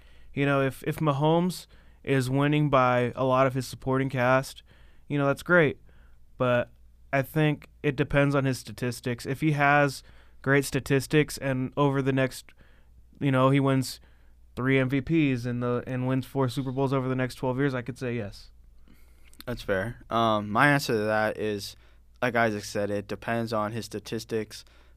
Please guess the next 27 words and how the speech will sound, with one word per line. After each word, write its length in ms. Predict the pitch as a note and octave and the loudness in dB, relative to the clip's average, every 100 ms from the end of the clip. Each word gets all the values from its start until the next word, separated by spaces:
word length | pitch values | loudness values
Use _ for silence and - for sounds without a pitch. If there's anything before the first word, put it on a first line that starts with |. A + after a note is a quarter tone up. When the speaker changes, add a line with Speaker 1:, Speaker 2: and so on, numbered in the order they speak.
| - | -12
Speaker 2:
Um, 360 | A2 G#2+ G2 G2+ | -4 -4 -2 -6
if 100 | G#2 | -6
he 120 | A2+ | -6
wins 480 | G#2+ A#2 A2 G#2 - - - | -4 -2 -4 -6 -12 -18 -14
more 480 | B2 A2+ A2+ B2 A#2+ | -8 -4 0 0 0
M 140 | A#2 | -2
V 140 | A2+ | -4
Ps, 600 | G#2+ B2 A2+ A2 A2 - - - | -6 -4 -4 -4 -8 -12 -14 -10
um, 400 | A2 G#2 G2 G2 | -6 -4 -6 -8
and 160 | G#2+ | -8
he 40 | G#2 | -6
wins 600 | A2 A2 G#2+ - - - | -4 -4 -6 -10 -14 -10
those 240 | - A2+ A2+ | -4 -4 -4
three 200 | A2+ A2+ | -6 -6
Super 220 | - A#2 | -6 -8
Bowls, 420 | G#2+ A2 G#2+ G#2+ | -6 -4 -2 -2
that 80 | A2 | -4
would 100 | G2+ | -6
put 100 | - | -6
him 100 | A2+ | -6
at 120 | G#2+ G2+ | -8 -10
four. 480 | - A2+ A2+ A#2 | -4 2 4 4
If 100 | A2+ | 0
he 60 | A2+ | -4
could 140 | A#2 | -8
win 160 | G#2 A2 | -6 -6
about 380 | G#2 G#2 G2+ | -4 -4 -4